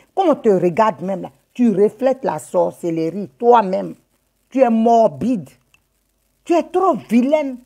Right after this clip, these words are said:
Ta maman même est vilaine. C'est pour ça qu'elle a fait quelque chose comme ça, comme toi.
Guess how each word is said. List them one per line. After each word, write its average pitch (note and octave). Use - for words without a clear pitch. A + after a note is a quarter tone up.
Ta D4+
maman D4
même D4
est F#3+
vilaine. F3
C'est B3+
pour A#3+
ça D#4
qu'elle D#4
a A#3+
fait C4+
quelque G3
chose A#3
comme D#3
ça, G#3
comme F#3
toi. D3+